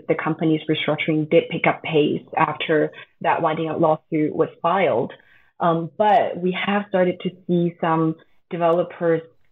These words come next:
actually getting the <laughs> winding up order from Hong Kong court and facing liquidation. So that's what's gonna happen to Evergrande. Um, if it loses this lawsuit, the court can appoint a liquidator,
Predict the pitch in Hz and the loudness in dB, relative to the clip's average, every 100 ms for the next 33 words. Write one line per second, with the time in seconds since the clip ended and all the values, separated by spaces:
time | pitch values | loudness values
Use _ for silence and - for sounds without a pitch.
0 | - 208 208 - 190 185 185 175 175 165 | -2 0 0 0 0 0 2 2 4 0
1 | 160 160 160 185 180 170 160 - 170 175 | -4 -6 -2 0 0 2 0 -2 0 2
2 | 165 170 160 165 165 165 165 165 160 - | 2 0 -2 -4 -2 -2 0 -2 -4 0
3 | 175 156 - - - _ - 180 165 156 | 2 0 -4 -18 -20 _ -2 0 0 0
4 | - 180 180 170 160 160 165 165 156 160 | 2 2 2 0 0 0 0 0 0 -2
5 | 156 156 - 175 175 170 - - 165 - | -6 -4 -4 -2 0 0 -2 -2 -2 0
6 | 180 165 165 160 - 165 - 160 160 165 | -2 0 0 -2 -2 -4 -2 -2 -2 0
7 | 170 165 165 165 _ _ _ _ 175 156 | 0 2 0 -4 _ _ _ _ -2 0
8 | 147 147 - 180 175 165 165 156 160 160 | 0 -6 0 0 0 0 0 0 -4 -4
9 | 165 160 165 - 165 160 - 156 156 - | 0 0 0 -2 0 0 0 -2 -2 -2
10 | 208 208 208 175 165 165 165 - 190 190 | 0 0 -2 -2 -2 -2 -6 -4 0 0
11 | 190 175 175 175 220 214 220 233 240 | 0 0 0 0 -2 0 2 0 -2